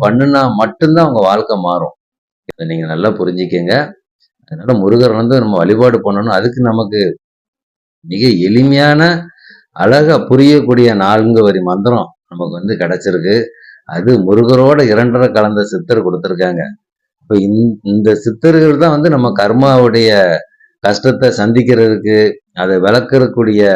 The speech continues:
வழிமுறையை அவங்களால தான் கொடுக்க முடியும். இந்த சித்தர்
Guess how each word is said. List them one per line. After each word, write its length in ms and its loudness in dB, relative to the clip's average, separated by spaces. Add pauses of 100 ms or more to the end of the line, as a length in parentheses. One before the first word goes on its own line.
(280)
வழிமுறையை 560 2
அவங்களால 400 0
தான் 160 -4
கொடுக்க 280 -12
முடியும். 300 -8 (540)
இந்த 360 0
சித்தர் 600 -2